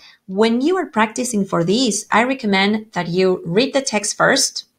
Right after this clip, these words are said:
when you are practicing, find new words in the dictionary so you can get more vocabulary and learn through this context,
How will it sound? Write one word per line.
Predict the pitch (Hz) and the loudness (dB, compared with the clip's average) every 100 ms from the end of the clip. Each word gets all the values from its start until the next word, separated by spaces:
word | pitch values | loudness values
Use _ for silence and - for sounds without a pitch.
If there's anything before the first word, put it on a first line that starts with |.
| _ - | _ -4
when | 160 | 0
you | 180 | 4
are | 208 214 | 2 2
practicing, | 190 190 - 180 190 240 294 _ - _ _ | -2 -2 -6 -2 0 0 -4 _ -20 _ _
find | - 254 277 294 | 0 2 2 2
new | 240 226 | 0 2
words | 180 180 214 - | 4 4 2 -2
in | - 202 | 0 2
the | 185 | 2
dictionary | 180 175 - 175 180 214 240 240 | -2 -2 -2 2 2 2 0 -2
so | 175 | 0
you | 170 185 | 0 0
can | 196 | 0
get | 185 180 180 | 0 0 0
more | 175 | 0
vocabulary | 170 - - 160 170 170 175 202 208 | -2 -4 0 0 2 4 4 4 2
and | 170 170 170 | 0 2 4
learn | 175 170 196 - _ - | 4 4 0 -6 _ -6
through | - 180 | 2 4
this | 180 170 - | 4 0 -4
context, | 180 175 170 208 - - | -4 -2 -2 -2 -2 -8